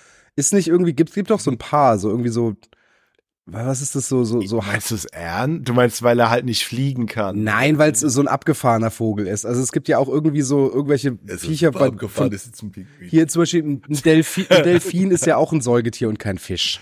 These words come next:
Speaker 3: Mhm.
Speaker 2: Ja.
Speaker 1: So.
Speaker 2: Korrekt.
Speaker 3: Haben wir
Speaker 1: Ja.
Speaker 3: schon mal geklärt, was das einzige Säugetier ist, das fliegen kann? Ja, haben wir schon geklärt, ne? Neulich.
Speaker 1: Das hört
Speaker 2: Ich hätte auf die Fledermaus
Speaker 3: Ja,
Speaker 2: getippt,
Speaker 3: sehr gut,
Speaker 2: aber
Speaker 3: sehr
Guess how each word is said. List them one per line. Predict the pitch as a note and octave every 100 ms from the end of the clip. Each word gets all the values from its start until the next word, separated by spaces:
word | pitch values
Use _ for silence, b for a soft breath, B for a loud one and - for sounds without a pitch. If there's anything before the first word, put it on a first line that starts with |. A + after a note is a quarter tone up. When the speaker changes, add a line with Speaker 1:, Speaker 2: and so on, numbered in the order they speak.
| B B B B _ _ _
Speaker 3:
Mhm. | F2+ G#2+
Speaker 2:
Ja. | G#2 A2+ G2 -
Speaker 1:
So. | - A#2 F#2+ E2+ _ _
Speaker 2:
Korrekt. | - G#2
Speaker 3:
Haben | A#2
wir | G#2+
Speaker 1:
Ja. | G#2
Speaker 3:
schon | E3
mal | C3+
geklärt, | C3 A#2+ B2+
was | C3 A#2+
das | A2+
einzige | G2 A2 A2 G#2
Säugetier | G#2+ B2+ C3+ B2 A#2
ist, | -
das | G#2
fliegen | - G#2 E3
kann? | D#3+ E3 E3+
Ja, | E2
haben | F#2
wir | D#2
schon | -
geklärt, | - - - -
ne? | A2+ B2
Neulich. | F2+ D2 - B B B B B B _ _ _ _ _ _ _ _ _ _ _ _ _ _ _ _
Speaker 1:
Das | _ -
hört | G2+ F2+
Speaker 2:
Ich | -
hätte | G2+ G2+
auf |
die | - G2
Fledermaus | G#2+ C#3 E3 A#2+ G2+ G2
Speaker 3:
Ja, | G#2 F#3+
Speaker 2:
getippt, | E3+ G#2
Speaker 3:
sehr | A2
gut, | D#3+ G#2 G2
Speaker 2:
aber |
Speaker 3:
sehr | F#2+